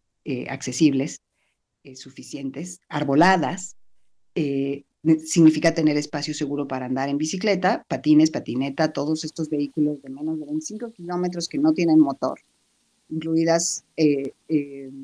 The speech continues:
eh, eh, sillas de ruedas autónomas, eh, con, con, con, no, no de las personas, eh, adultas mayores que requieren el apoyo de ser dirigidos y, y,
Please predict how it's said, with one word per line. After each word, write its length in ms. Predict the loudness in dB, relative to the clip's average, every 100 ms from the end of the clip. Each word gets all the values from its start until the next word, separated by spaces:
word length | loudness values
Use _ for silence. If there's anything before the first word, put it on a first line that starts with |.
| -16 -18 _ _ _
eh, 640 | -14 -14 -14 -16 -18 -20 -20 _ _ _ _
eh, 300 | -20 -20 -20 -20 -20 -18
sillas 320 | -12 0 2 4
de 60 |
ruedas 300 | 2 2 2
autónomas, 920 | 2 2 6 8 8 8 6 2 -12 _ _ _
eh, 200 | -16 -16 -4
con, 280 | 4 4 4 _
con, 440 | 2 6 6 2 -2
con, 600 | 4 6 8 6 4 2
no, 140 | 2
no 220 | 2 4 6
de 100 | 6
las 180 | 6
personas, 800 | 2 -2 2 4 6 4 0 -8 _ -4
eh, 160 | -4 -2
adultas 340 | 0 2 2
mayores 400 | 4 6 6 4
que 100 | 0
requieren 560 | -10 -6 -2 0 4 2
el 140 | 2
apoyo 440 | -2 -6 -12 -10 -12
de 100 | -14
ser 240 | -16 -12
dirigidos 640 | -10 -10 -12 -14 -10 -12 -12
y, 180 | -18 -20
y, 280 | -20 -18 -20